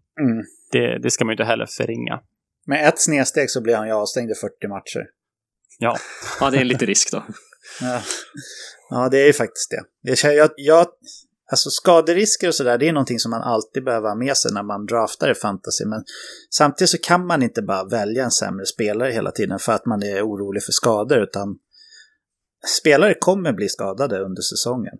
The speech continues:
Speaker 1: Det är hundra procent
Speaker 2: Mm.
Speaker 1: säkert. Och
Speaker 2: Mm.
Speaker 1: det är inte säkert att det är ens stjärnspelare som blir skadade. Det kan vara de som, alltså man bara kan droppa när de blir skadade också. Så att han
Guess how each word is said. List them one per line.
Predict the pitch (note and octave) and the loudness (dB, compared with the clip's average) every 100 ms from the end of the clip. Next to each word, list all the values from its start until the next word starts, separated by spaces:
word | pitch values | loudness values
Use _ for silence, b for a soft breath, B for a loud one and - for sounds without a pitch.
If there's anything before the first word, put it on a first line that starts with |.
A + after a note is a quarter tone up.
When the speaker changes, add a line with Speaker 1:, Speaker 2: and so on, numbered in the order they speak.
| _ | _
Speaker 1:
Det | A#2+ C3 A2 G#2 | 0 2 2 2
är | |
hundra | B2 A#2 A#2+ | 2 2 2
procent | - - G#2 - | 0 0 0 0
Speaker 2:
Mm. | A#2+ | 0
Speaker 1:
säkert. | B2 - - | -2 -8 -8
Och | G#2+ G#2 G#2 | -4 -2 -2
Speaker 2:
Mm. | G#2+ | 0
Speaker 1:
det | G#2+ | 2
är | |
inte | F3 D#3+ | 4 4
säkert | - A#2+ A2+ | 4 2 0
att | G#2 - | -4 -4
det | |
är | G2 | -4
ens | F#2+ - | -4 -2
stjärnspelare | G#2 F#2+ - D#3 E3 A#2+ | -2 -2 -4 -2 0 -2
som | A2+ | -2
blir | G#2 | -6
skadade. | - A2 G2+ A2+ | -4 -4 -2 -4
Det | |
kan | A2 D3 | -2 -2
vara | B2 | 0
de | G2+ G2 | -2 -4
som, | - F#2 F2+ - _ _ _ G#2+ | -4 -4 -8 -12 _ _ _ -2
alltså | G#2 A#2 | 0 0
man | G#2 G2+ | -2 -2
bara | G2+ | -4
kan | G2+ | -2
droppa | F#2+ G#2+ - - | -2 -2 -2 -2
när | E3 G#2+ | 0 0
de | F#2+ | -4
blir | F#2+ F#2 B B B B B B | -4 -6 B B B B B B
skadade | - B2+ G#2+ G#2 B2 | -2 2 4 4 2
också. | D3 - G2+ | 2 0 -4
Så | E2+ - | -4 -4
att | A#2 | 2
han | C3 C3 | 2 2